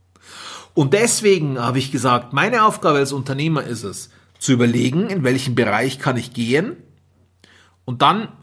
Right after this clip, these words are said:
Leute zu finden, die da lieben, was sie tun. Oder ich gehe sogar noch einen Schritt weiter, die nächste Iterationsstufe wird sein,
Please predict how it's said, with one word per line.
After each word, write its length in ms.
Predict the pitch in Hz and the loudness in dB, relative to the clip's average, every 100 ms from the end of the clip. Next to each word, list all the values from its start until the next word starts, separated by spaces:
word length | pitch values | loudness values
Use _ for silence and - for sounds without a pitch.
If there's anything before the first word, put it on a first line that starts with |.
| _ | _
Leute 520 | 113 123 160 285 302 | 2 4 4 4 -2
zu 140 | - - | -6 -8
finden, 440 | - 143 139 135 | -4 -4 -4 -6
die 180 | 131 117 | -4 0
da 240 | 131 180 | 2 4
lieben, 460 | 202 147 165 160 139 | 4 0 -2 -2 -4
was 200 | 143 - | -4 -4
sie 220 | - - | -8 -10
tun. 380 | - 254 - - _ _ _ _ _ _ _ _ _ _ _ _ _ _ _ _ _ _ _ | -6 -4 -6 -12 _ _ _ _ _ _ _ _ _ _ _ _ _ _ _ _ _ _ _
Oder 540 | 226 262 147 170 226 - | 0 4 4 4 0 -6
ich 140 | 156 | -8
gehe 160 | 175 170 | -4 -4
sogar 240 | 160 147 | 0 0
noch 200 | 180 240 | 0 0
einen 100 | 196 | 0
Schritt 260 | 135 131 131 | -2 -2 -2
weiter, 280 | 127 220 | -4 -2
die 140 | 180 147 | -2 0
nächste 440 | 156 233 - 180 156 139 135 - | -2 -2 -4 0 2 4 2 0
Iterationsstufe 1080 | - 196 185 147 - 247 285 - 156 123 127 | -6 -2 0 0 -2 -2 -2 -2 0 0 -2
wird 200 | 110 107 | -2 -4
sein, 420 | - 110 143 208 | -4 -4 -4 -6